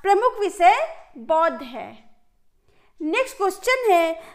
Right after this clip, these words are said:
सर्वप्रथम लघु चित्र किस पर बनाए गए? ऑप्शन ए है कागज, ऑप्शन बी है ताड़पत्र, ऑप्शन सी है कांच, ऑप्शन डी है वस्त्र। सर्वप्रथम लघु चित्र बनाए गए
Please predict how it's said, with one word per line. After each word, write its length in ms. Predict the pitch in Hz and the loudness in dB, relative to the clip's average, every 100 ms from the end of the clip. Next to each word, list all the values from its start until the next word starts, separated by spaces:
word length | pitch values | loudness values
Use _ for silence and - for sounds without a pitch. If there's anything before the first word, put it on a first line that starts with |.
| - | -18
सर्वप्रथम 760 | - 494 523 523 494 453 415 392 | 0 2 2 0 -4 -2 -2 4
लघु 260 | 381 392 | 2 2
चित्र 360 | 480 427 427 403 | -4 -6 -8 -8
किस 240 | 381 381 | -10 -10
पर 200 | - 466 466 | -6 -4 -2
बनाए 320 | 349 247 220 | -2 -2 -6
गए? 280 | 208 185 - - - - _ | -8 -12 -14 -20 -20 -20 _
ऑप्शन 480 | - 339 339 - 480 - | 2 2 2 -6 -6 -4
ए 80 | 427 | -4
है 200 | 508 523 523 | -4 -6 -4
कागज, 600 | - 311 254 277 285 277 - - | 0 0 2 -2 -2 -6 -14 0
ऑप्शन 380 | 381 392 480 480 | 0 0 -4 -4
बी 80 | 494 494 | -2 -2
है 80 | 494 | -4
ताड़पत्र, 800 | 494 359 440 - 370 359 339 330 330 - - | 0 4 2 2 0 0 -4 -6 -8 -12 2
ऑप्शन 360 | 381 403 523 508 | 2 2 -4 -6
सी 140 | 480 480 427 | -6 -2 -2
है 60 | |
कांच, 500 | 415 359 285 277 277 - - - | -2 0 0 -2 -6 -12 -16 -2
ऑप्शन 380 | 339 349 427 403 | -2 -2 -2 -2
डी 160 | 349 | -2
है 220 | 339 349 466 - - - | 0 0 0 -6 -18 -6
वस्त्र। 540 | 262 359 - - 220 226 - _ _ _ - - _ _ - _ - - - - - - - - | -2 -2 -4 -14 -16 -16 -20 _ _ _ -20 -20 _ _ -20 _ -20 -20 -20 -20 -20 -20 -12 -4
सर्वप्रथम 680 | 466 494 494 453 427 440 | -4 -2 -4 -2 0 2
लघु 280 | 415 330 359 | 2 0 -2
चित्र 340 | 453 403 381 349 | -4 -6 -6 -6
बनाए 340 | 330 311 294 | -4 -4 -4
गए 240 | 269 320 | 2 2